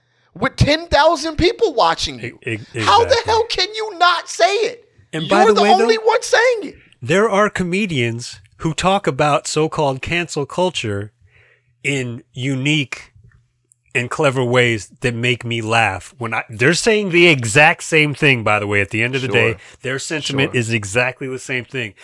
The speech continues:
Speaker 2: but they're using their brains, their comedic writing minds to come up with a way to comment on it that's not making them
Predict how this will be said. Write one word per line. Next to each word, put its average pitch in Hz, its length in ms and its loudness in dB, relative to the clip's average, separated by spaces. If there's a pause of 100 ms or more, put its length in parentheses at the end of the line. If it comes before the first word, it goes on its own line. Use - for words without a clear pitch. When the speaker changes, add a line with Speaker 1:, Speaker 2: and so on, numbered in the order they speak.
(300)
Speaker 2:
but 156 180 0
they're 170 100 2
using 165 420 -2
their 143 140 0
brains, 135 720 -2 (360)
their 131 120 0
comedic 143 540 -6 (260)
writing 151 500 -2
minds 151 460 0
to 123 80 -6
come 151 200 -6
up 143 120 -6
with 151 160 -6
a 123 60 -4
way 139 260 0
to 131 140 -8
comment 160 520 -4
on 123 220 -2
it 135 200 -4 (520)
that's 143 200 -6
not 147 280 -2 (260)
making 139 360 -4
them 139 280 -6